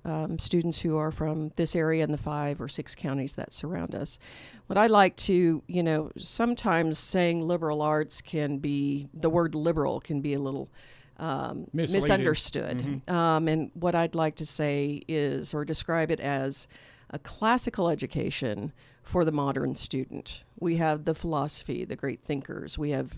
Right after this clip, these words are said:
Speaker 1: ancient, uh, history and civilizations, along with data analytics, biology, chemistry, physics. So our students get an incredibly well-rounded education,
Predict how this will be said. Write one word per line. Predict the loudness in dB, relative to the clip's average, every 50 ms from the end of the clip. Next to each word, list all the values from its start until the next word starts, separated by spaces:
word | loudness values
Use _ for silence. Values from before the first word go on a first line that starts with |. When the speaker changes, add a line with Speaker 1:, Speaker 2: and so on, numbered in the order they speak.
| -10 -6 -4
Speaker 1:
ancient, | -2 -2 -2 -2 -2 -4 -6 -8 -10 -10 -8 -8 -8 -8 -8 _ -4
uh, | -4 -4 -4 -6
history | -8 -6 -2 -2 0 0 -2 -4 -6 -8 -8 -8 -10 -12 -14 -18 -20 -18 -14
and | -10 -6
civilizations, | -2 0 0 0 2 0 0 0 0 0 0 0 0 -2 -2 -4 -6 -8 -8 -6 -6
along | -4 -2 0 0 0 2 0 0 0
with | 0 0 0 -2 -4 -6 -10 -20 -20 -20 -20 _ -20 -8 _
data | 0 0 2 2 0 0
analytics, | -2 -2 -2 -2 -2 -2 0 0 0 0 0 -2 -4 -6 -6 -6 -8 -8 -12 -20 -20 -20 _ _ _
biology, | -2 2 4 4 6 6 6 6 4 4 2 -2 -6 -8 -10 -12
chemistry, | -8 -4 -2 0 0 0 -2 -4 -6 -8 -8
physics. | -10 -8 -4 -4 -4 -2 -4 -6 -6 -8 -8 -6
So | -2 0 2 2 2 2
our | 2 0 0
students | 0 -2 -2 -2 -2 -2 -2 -2 -2 -6 -6 -8 -8 -10 -10 -12 -16 -20 -20 _ _
get | -2 0 0
an | 0 -2 -4 -6 -10
incredibly | -10 -10 -10 -12 -10 -6 -4 -4 -4 -2 0 0 0 2
well-rounded | 2 2 2 2 0 0 -2 -4 -4 -4 -6 -6 -6
education, | -6 -6 -8 -10 -10 -8 -6 -6 -6 -8 -8 -10 -10 -10 -12